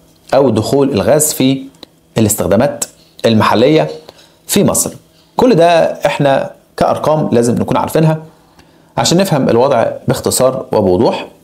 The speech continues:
الوضع اللي احنا شايفينه هو وضع صعب، ولكن مهم جدا فهم هذا الوضع ونعرف انه، آه، طبعا أزمة الطاقة هي مش بس موجودة عندنا، الكهرباء بتقطع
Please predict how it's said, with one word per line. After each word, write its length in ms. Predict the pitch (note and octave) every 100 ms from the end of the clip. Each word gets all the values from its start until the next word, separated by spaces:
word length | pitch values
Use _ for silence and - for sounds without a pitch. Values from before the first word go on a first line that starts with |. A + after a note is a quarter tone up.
| -
الوضع 260 | G#2+ B2+
اللي 120 | - -
احنا 160 | -
شايفينه 460 | - F#2 - C3 - - G#2+
هو 180 | G2
وضع 260 | G#2+ - -
صعب، 400 | - D#3 D3+ - _ _ _ -
ولكن 360 | A#2 C3+ C3 A#2+ - _ _ _ -
مهم 180 | F3 G#3
جدا 260 | E3+ F#3
فهم 280 | - D3+ A#2+
هذا 180 | C3+ A#2+
الوضع 320 | C3+ F3 F#3+ - _ - _ _ -
ونعرف 440 | C3 F#3+ C3+ - -
انه، 400 | B2+ B2+ A#2 A#2+ -
آه، 300 | G2 F#2+ F#2+
طبعا 420 | - - F#2+ -
أزمة 180 | A2 G2+
الطاقة 420 | G#2 - C3 B2 - -
هي 100 | B2
مش 140 | G#2 G2+
بس 240 | A#2+ -
موجودة 240 | G#2 G#2+
عندنا، 360 | F#2+ B2+ B2+ - - _ - -
الكهرباء 420 | A2+ A2+ B2 B2
بتقطع 460 | G2 B2+ A2+ G2+